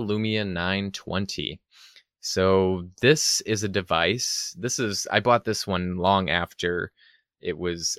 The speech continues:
out, uh, probably a couple years after it was out, because I want, you know, I hadn't tried out one of these,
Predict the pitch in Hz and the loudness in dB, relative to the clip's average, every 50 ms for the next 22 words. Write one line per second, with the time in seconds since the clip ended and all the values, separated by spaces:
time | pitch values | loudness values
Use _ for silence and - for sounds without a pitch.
0 | - - 87 85 - - - - - - - - - - 80 80 78 92 - - | -2 0 2 2 2 0 -4 -4 -4 -4 -4 -8 -10 -8 -6 -6 -6 -4 -2 -2
1 | 90 87 92 87 85 78 78 85 - - 95 90 - - 87 82 82 85 85 85 | -2 -2 -2 -4 -6 -6 -6 -6 -6 -6 -6 -6 -4 -6 -6 -6 -4 -4 -2 -2
2 | 85 82 85 - 78 80 - - 82 78 76 80 82 - 80 78 71 - - - | -4 -4 -4 -6 -6 -6 -6 -8 -10 -10 -10 -10 -8 -4 -4 -4 -4 -6 -10 -10
3 | - 90 85 85 85 87 87 87 87 87 - - 90 92 85 85 85 87 90 92 | -8 -6 -4 -4 -4 -4 -4 -4 -4 -6 -6 -6 -6 -6 -4 -6 -8 -10 -10 -12
4 | - - - 85 87 90 92 95 98 95 95 92 87 - - - - 92 90 90 | -8 -2 0 0 0 2 4 4 4 4 2 -2 -4 -6 -6 -2 2 4 4 4
5 | 92 - - - 87 90 90 - - _ _ 101 98 92 90 92 90 90 90 90 | 4 2 2 0 0 -2 -4 -6 -10 _ _ -14 -10 -10 -8 -8 -10 -10 -10 -8
6 | 87 87 90 90 90 90 - - - | -6 -6 -6 -6 -8 -8 -8 -10 -10